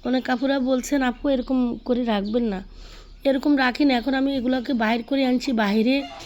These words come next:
এগুলাকে চোখের এগুলো আমি বাইর করব, বাইর করে তারপর আমি টিস্যু দিয়ে মুছে তারপর আমি ডব দিয়ে দিব, যার জন্য আমি এগুলাকে বাইর করে নিয়ে আসছি।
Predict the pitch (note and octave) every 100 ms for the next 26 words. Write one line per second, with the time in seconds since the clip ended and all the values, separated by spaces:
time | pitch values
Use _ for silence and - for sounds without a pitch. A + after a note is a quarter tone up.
0 | - - - A#3+ C4 C4 C#4 - B3+ -
1 | C#4+ C4+ A#3+ C4+ C4+ C#4 A#3 A3+ A3+ -
2 | C#4 B3 D4+ D#4 - - - - - -
3 | - - - - A#3 A#3 C4 - D4+ D#4
4 | D4 C4 B3+ B3+ C4+ C#4 B3+ C#4 B3+ C#4+
5 | B3 A#3+ - C#4+ C#4+ B3 A#3+ A#3+ A3+ B3
6 | A3+ G#3+ G#3 G#3 C4+ A3 A#3 C4 A#3+ A3+
7 | G3+ A3 G#3+ G#3+ A#3+ A#3+ G#3+ A3 B3+ A3
8 | G#3+ G3 A#3+ A3 A#3+ A#3 G#3+ - -